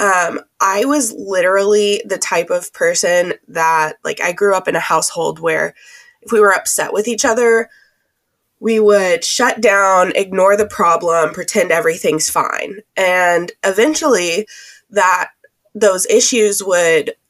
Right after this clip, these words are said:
really start to boil, and then it would come to the surface in, like, almost an explosion because you just can't take it anymore 'cause you've just been holding everything in for so long. Not saying that that's a good thing at all. That's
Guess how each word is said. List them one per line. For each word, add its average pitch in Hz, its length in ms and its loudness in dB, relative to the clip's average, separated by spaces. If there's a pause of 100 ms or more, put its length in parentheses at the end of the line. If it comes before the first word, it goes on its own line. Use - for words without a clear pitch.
(240)
really 180 840 -4
start - 460 0
to 170 300 0 (200)
boil, 165 580 4
and 165 160 2
then 175 260 2 (120)
it 180 80 2
would 165 160 2
come 170 240 -2
to 190 100 -4
the 165 100 2
surface 175 680 0
in, 175 240 0
like, 160 340 -2 (160)
almost 175 380 -2
an 175 100 -2
explosion 170 800 0
because 170 420 -4 (360)
you 220 100 -2
just 175 220 0
can't - 260 -2
take 226 220 0
it 185 100 0
anymore 156 400 0
'cause 185 180 -4
you've 170 160 -4
just 170 220 -4
been 170 100 0
holding 165 440 0
everything 160 420 -4
in 214 220 2
for 180 180 -4
so - 420 -4
long. - 140 -6 (640)
Not 233 360 2
saying 285 240 4
that 254 100 4
that's 240 220 2
a 254 40 2
good 220 300 0
thing 165 300 2 (160)
at 175 220 2
all. 170 200 0
That's 180 440 -2